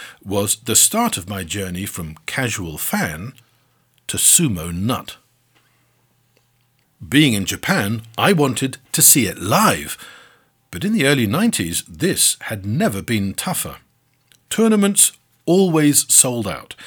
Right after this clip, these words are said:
Tickets were impossible to buy in advance. I was still too green to think of wangling a press ticket, leaving me in the same position as any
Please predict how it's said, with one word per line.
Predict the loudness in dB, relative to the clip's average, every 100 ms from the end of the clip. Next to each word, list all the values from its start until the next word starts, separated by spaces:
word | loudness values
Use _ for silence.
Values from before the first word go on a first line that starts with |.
| -20 -12
Tickets | -4 -2 0 0 0 0
were | 2 2
impossible | 2 -2 0 0 0 -4
to | 0
buy | 0 2
in | 0
advance. | -4 -2 -2 -2 -2 -4 -4 _ _ _ _ -6
I | -2
was | 2
still | 2 2
too | 2 2
green | 2 2 2 0
to | -2
think | -2 -2
of | -4 -2
wangling | 0 0 0 -2
a |
press | -4 -2 0 0
ticket, | -2 -12 -14 -16 -20 -20 -20 -20 -20 -6
leaving | -2 0 2
me | 2 0 -2 -12
in | -4
the | 2
same | 4 4 2
position | 2 0 0 0 -4 -8 _
as | -4 0 0
any | 0 0 0 -2